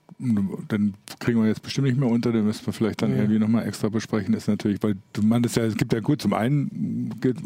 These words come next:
Speaker 1: K I kann dann mehrere Sachen.
Speaker 2: Mhm.
Speaker 1: Und das eine ist ja so, K Is zu benutzen, um sie einzelne Probleme zu lösen zu lassen
Speaker 2: Mhm.
Speaker 1: oder einem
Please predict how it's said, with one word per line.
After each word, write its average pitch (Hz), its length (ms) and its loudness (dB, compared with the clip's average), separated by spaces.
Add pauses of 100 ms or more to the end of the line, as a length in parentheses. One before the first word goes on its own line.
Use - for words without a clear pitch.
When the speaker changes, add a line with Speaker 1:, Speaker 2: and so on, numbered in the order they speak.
(200)
Speaker 1:
K 117 160 0
I 113 140 2
kann 120 200 2
dann 113 140 4
mehrere 104 320 2
Sachen. 85 320 -6
Speaker 2:
Mhm. 95 420 -6 (440)
Speaker 1:
Und 104 180 -2
das 92 100 -4
eine 98 260 2
ist 156 180 0
ja 143 120 2
so, 139 180 2
K 110 160 -2
Is 110 420 -2 (240)
zu - 160 -8
benutzen, 120 800 0
um 113 600 4
sie - 200 -2
einzelne 110 400 0
Probleme 107 480 2
zu 98 120 -4
lösen 90 420 -2
zu - 160 -6
lassen 80 320 -6
Speaker 2:
Mhm. - 100 -6
Speaker 1:
oder 104 240 -2 (100)
einem 101 420 0